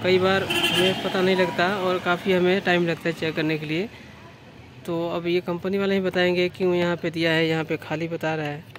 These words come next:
जबकि इसका fuse यहाँ पे है।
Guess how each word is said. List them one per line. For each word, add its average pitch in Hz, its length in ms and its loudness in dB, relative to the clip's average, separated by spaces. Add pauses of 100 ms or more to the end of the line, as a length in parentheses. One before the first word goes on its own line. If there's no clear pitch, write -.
(680)
जबकि 165 380 -6 (1120)
इसका 180 240 -6
fuse 165 260 -6
यहाँ 156 260 -4
पे 170 160 -4
है। 151 220 -8